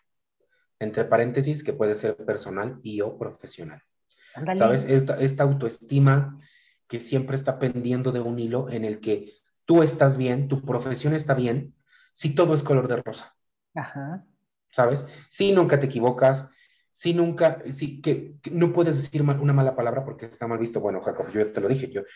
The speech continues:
Speaker 1: yo no confío en la gente que no te dice malas palabras, ¿no?
Speaker 2: <laughs> Sí, claro.
Speaker 1: Eh, sí, sí, sí, me, me dan, me dan repelús, ¿no?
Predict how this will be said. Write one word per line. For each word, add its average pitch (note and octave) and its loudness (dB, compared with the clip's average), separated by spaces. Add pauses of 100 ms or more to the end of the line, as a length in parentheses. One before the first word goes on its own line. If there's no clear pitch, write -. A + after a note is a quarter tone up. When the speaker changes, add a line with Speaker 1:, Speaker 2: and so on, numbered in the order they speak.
(120)
Speaker 1:
yo A2+ 2
no G#2+ 0
confío G#2+ 0
en - -4
la - -8
gente F#2 -8
que F2+ -10
no F#2 -8
te - -12
dice F2 -8
malas E2+ -10
palabras, D#2+ -10
¿no? F#2 -12
Speaker 2:
<laughs> F3+ -2
Sí, C3 -16
claro. C#3+ -10
Speaker 1:
Eh, A2 0
sí, A#2 2
sí, A2 -4
sí, G#2 -6
me, G#2+ -8
me G#2+ -4
dan, G#2+ -2
me A2 -4
dan G#2+ 2
repelús, G2+ -2
¿no? F2+ -16